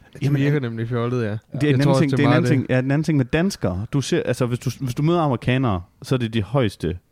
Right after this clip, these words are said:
Speaker 2: i, altså, højst lytte personer i lokalet, altid. Hvor danskere, når du er, øh, et eller andet sted ude, altså, folk, de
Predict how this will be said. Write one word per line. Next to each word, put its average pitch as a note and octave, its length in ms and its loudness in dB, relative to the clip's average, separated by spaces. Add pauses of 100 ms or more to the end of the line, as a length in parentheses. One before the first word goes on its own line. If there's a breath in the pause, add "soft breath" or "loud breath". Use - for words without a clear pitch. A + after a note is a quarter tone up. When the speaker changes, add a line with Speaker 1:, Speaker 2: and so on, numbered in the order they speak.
(220)
Speaker 2:
i, G#2+ 180 0
altså, G#2 240 0
højst A#2+ 340 -2
lytte G2+ 340 -2
personer G2+ 440 -2
i F2+ 100 -4
lokalet, F2 520 -6 (100)
altid. A2+ 340 -4 (580 loud breath)
Hvor A2+ 80 -2
danskere, A#2+ 500 -2
når G#2+ 140 -2
du G2+ 120 -4
er, G#2+ 160 0 (240)
øh, C#2+ 60 -2
et C2 60 -6 (180)
eller A2 180 -2
andet G2 120 -4
sted G#2 300 -2
ude, F2+ 440 -4 (140)
altså, - 180 -10 (140)
folk, A#2+ 320 -4
de A2+ 100 -2